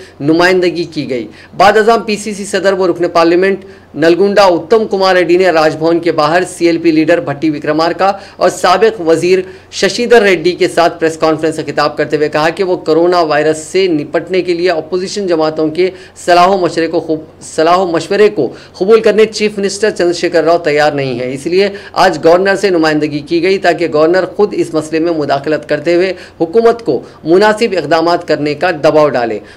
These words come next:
उन्होंने कहा कि मरकज़ में नरेंद्र मोदी हुकूमत तमाम रियासतों के Chief Ministers के अलावा अपोजिशन जमातों के तमाम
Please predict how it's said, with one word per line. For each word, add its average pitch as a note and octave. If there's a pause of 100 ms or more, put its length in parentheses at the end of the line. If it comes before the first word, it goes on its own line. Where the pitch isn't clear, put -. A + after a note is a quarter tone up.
उन्होंने G#3+
कहा A3
कि A3+
मरकज़ F#3+
में A3+
नरेंद्र F#3
मोदी F#3
हुकूमत F3
तमाम F3
रियासतों D#3+
के E3
Chief D#3+
Ministers D#3+
के D#3
अलावा D3
अपोजिशन G3
जमातों D3+
के E3+
तमाम E3+